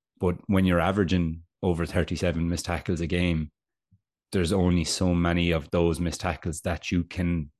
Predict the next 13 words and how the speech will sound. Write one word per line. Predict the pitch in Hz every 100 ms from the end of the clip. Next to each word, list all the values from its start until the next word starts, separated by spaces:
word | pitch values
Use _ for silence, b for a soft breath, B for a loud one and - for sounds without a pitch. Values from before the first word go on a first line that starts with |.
| _ _ _ _ -
I |
suppose, | 95 - 90
allocate | 85 92 90 - 87 82
to | 82
the |
system. | - 104 - 123 123 _ _ _ _ -
And | 95 87 85 78 - _ _ _ _ _ _ _ -
to | - 95
be | 82 95
generous | 78 87 98 104 82
there | - 92 85
as | 80
well, | 90 95 87